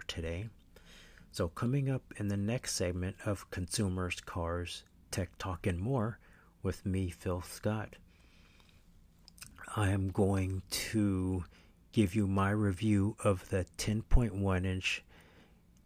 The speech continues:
Gateway tablet that is being sold exclusively through Walmart. And I'll give you my impressions and opinions about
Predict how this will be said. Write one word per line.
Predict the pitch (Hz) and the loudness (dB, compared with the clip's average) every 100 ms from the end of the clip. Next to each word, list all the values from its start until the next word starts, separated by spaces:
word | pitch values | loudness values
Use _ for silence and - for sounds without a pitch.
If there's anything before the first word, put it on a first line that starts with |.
| - | 4
Gateway | 107 110 107 104 101 | 6 6 4 4 4
tablet | - - 98 87 90 90 - - - - - - - - - - | 2 0 2 2 0 -2 -6 -20 -20 -20 -20 -20 -20 -20 0 4
that | 90 - - | 4 2 -4
is | 107 - | -4 -2
being | 107 101 95 | 0 2 0
sold | - 101 95 | 0 0 0
exclusively | 101 - - - 117 120 - 92 98 90 92 - - - - | -2 -4 -4 6 6 8 4 2 2 0 0 -6 -20 -20 -20
through | - 113 98 87 | -8 0 2 4
Walmart. | 95 104 90 87 80 - - - - - - - | 4 2 2 -2 -6 -10 -20 -20 -20 -20 -20 -8
And | 87 85 | -4 -2
I'll | 85 90 | 0 0
give | 101 85 | 0 -2
you | 95 | 0
my | 92 90 87 90 92 - - - - | 0 0 0 0 -4 -8 -20 -20 -12
impressions | - 87 - 104 - - 85 82 - - - - - - | -4 -4 0 0 0 -4 -4 -6 -10 -20 -20 -20 -20 -12
and | 98 90 | -6 -6
opinions | 85 - 90 82 82 92 - | -4 -2 -2 -2 -6 -8 -4
about | - - 80 | -2 0 0